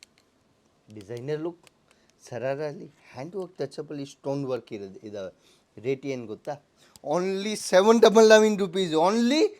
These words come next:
ಸೆವೆನ್ ಡಬಲ್ ನೈನ್ ರುಪೀಸಲ್ಲಿ ನಿಮ್ಗೆ ಆ ಥರ ಪಾರ್ಟಿ ವೇರ್ ಫ್ರಂಟ್ ಮತ್ತೆ ಬ್ಯಾಕ್ all over work,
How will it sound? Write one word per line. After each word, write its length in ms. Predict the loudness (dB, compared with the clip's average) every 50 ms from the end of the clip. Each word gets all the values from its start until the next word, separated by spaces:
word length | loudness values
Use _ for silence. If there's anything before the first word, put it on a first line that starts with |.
| _ _ _ _ _ _ _
ಸೆವೆನ್ 640 | -12 -4 -2 -2 0 0 0 -2 -4 -4 -6 -4
ಡಬಲ್ 280 | -2 4 6 6 8 8
ನೈನ್ 220 | 8 6 6 4
ರುಪೀಸಲ್ಲಿ 520 | 2 -2 -2 -4 -4 0 0 0 0 0 0
ನಿಮ್ಗೆ 240 | -2 -2 -2 -2 -4
ಆ 280 | -4 -2 0 0 0
ಥರ 260 | 2 0 0 0 0
ಪಾರ್ಟಿ 440 | 0 0 -2 -2 -2 -2 -4 -6 -6
ವೇರ್ 260 | -4 -2 -2 -2 -2 -4 _ -12
ಫ್ರಂಟ್ 400 | -10 -8 -8 -6 -8 -10 -12 -16 _ _ _ _ -4 -4
ಮತ್ತೆ 240 | -4 -4 -4 -4 -4
ಬ್ಯಾಕ್ 480 | -4 -2 2 4 6 6 4 2 _ _ _ _ _ _ _ _ _ _ 4 6
all 160 | 8 10 10
over 280 | 10 10 10 10 8
work, 260 | 8 6 4 4 4